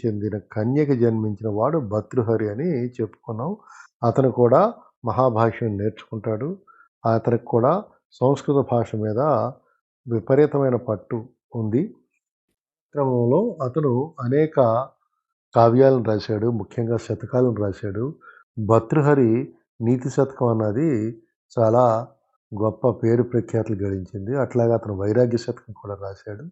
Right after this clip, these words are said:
అది కూడా అంత ప్రాచుర్యం పొందలేదు, కానీ నీతి శతకం మాత్రం బాగా ప్రాచుర్యం పొందింది. సరే, ఈ భర్తృహరి కథలోకి వెళ్తే మనకి భర్తృహరి గురించి రెండు రకాల వాదాలు ఉన్నాయి. ఒక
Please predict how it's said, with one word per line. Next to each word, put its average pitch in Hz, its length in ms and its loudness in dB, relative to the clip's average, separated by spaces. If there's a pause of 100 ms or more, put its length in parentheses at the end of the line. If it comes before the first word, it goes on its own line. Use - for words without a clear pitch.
(580)
అది 113 160 2
కూడా 127 520 2 (320)
అంత 123 460 2 (100)
ప్రాచుర్యం 120 480 2
పొందలేదు, 120 540 0
కానీ 131 640 -2 (560)
నీతి 147 260 2
శతకం 139 420 0
మాత్రం 123 360 -2
బాగా 139 560 -2 (380)
ప్రాచుర్యం 104 480 -2
పొందింది. 92 560 -14 (1080)
సరే, 170 340 6 (160)
ఈ 131 100 6
భర్తృహరి 143 540 4
కథలోకి 127 440 4
వెళ్తే 113 340 0 (400)
మనకి 131 680 0 (300)
భర్తృహరి 139 500 4
గురించి 120 420 0
రెండు 135 320 0
రకాల 139 320 2
వాదాలు 110 420 4
ఉన్నాయి. 98 240 -2
ఒక 104 120 -4